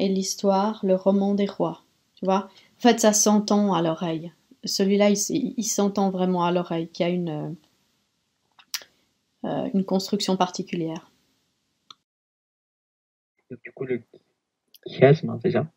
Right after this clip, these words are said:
Speaker 1: Chiasme.
Speaker 2: Hmm.
Speaker 1: Le
Speaker 2: Il fait par-
Speaker 1: chiasme, pour savoir comment l'écrire. <laughs>
Speaker 2: Il fait partie de, euh,
Speaker 1: Construction, parce que c'est,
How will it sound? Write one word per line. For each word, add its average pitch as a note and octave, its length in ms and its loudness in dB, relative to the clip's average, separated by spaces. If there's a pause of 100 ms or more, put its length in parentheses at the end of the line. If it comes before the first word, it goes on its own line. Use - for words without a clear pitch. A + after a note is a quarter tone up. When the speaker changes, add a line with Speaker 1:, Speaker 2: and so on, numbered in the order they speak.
(120)
Speaker 1:
Chiasme. G#3 440 2
Speaker 2:
Hmm. F3+ 240 -2
Speaker 1:
Le F3 220 -2
Speaker 2:
Il F#3 40 0
fait - 360 4
par- G#3 200 12
Speaker 1:
chiasme, E3+ 400 4 (160)
pour E3 160 0
savoir F3 380 0
comment F3+ 180 0
l'écrire. - 800 2
<laughs> B3+ 160 0 (1500)
Speaker 2:
Il C3+ 400 8
fait B2 120 8
partie B2+ 360 0
de, B2+ 300 8 (300)
euh, G#2+ 440 0 (460)
Speaker 1:
Construction, A#3+ 640 12
parce F#3+ 200 6
que F#3+ 120 6
c'est, F3 880 8